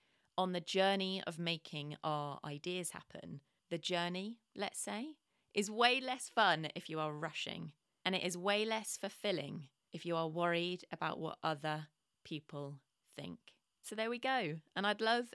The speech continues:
to leave you with this question. What's that thing that you would start if you weren't worried about being confident enough already? What would you begin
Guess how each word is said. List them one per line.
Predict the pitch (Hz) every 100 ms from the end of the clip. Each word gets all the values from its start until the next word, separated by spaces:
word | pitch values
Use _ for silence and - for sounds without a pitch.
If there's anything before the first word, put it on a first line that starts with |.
| -
to | 196
leave | 196 175 156
you | 143 143 -
with | 156 151
this | 147
question. | - - - - - 156 _
What's | - 226 -
that | 262 - -
thing | 170 147 147 160 -
that | 160
you | 156 175
would | 208 214
start | - 151 - 165 - - - _ _ _ _ _
if | 175 -
you | 180
weren't | 185 196 202 214 208 -
worried | 165 175 147 139 143 -
about | 160 147 -
being | - 165 156 151 156 - _ _ -
confident | - 220 214 202 196 190 -
enough | 175 170 160 - - _
already? | 143 147 147 147 - 147 - _ _ -
What | 180 233
would | 233
you | 233 247
begin | 226 - 180 147 147